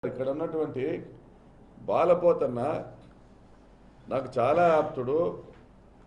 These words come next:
గత ఇరవై ఐదు సంవత్సరాలుగా నాతో ప్రయాణం చేస్తా ఉన్నాడు రాజకీయంగా. మా సొంత మండలం ఆత్మకూరు మండలం సిద్ధరాంపురం గ్రామము. ఎన్నికల రోజున, రెండు వేల పంతొమ్మిది పోలింగ్ రోజున,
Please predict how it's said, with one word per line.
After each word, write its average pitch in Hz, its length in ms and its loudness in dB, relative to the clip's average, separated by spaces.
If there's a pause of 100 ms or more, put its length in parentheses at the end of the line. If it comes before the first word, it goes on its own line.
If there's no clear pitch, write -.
(300)
గత 135 100 0
ఇరవై 151 420 4
ఐదు 151 340 0
సంవత్సరాలుగా 160 800 0
నాతో 139 720 -4
ప్రయాణం 135 400 0
చేస్తా 123 300 -2
ఉన్నాడు 110 260 -4
రాజకీయంగా. 110 880 -4 (500)
మా 117 200 -2
సొంత 117 300 -8
మండలం 131 380 -4
ఆత్మకూరు 123 480 -8
మండలం 117 280 -8
సిద్ధరాంపురం 113 720 -6
గ్రామము. 98 500 -8 (1800)
ఎన్నికల 170 420 2
రోజున, 151 380 4
రెండు 143 220 -2
వేల 151 180 4
పంతొమ్మిది 135 680 -6
పోలింగ్ 139 440 -6
రోజున, 131 580 -4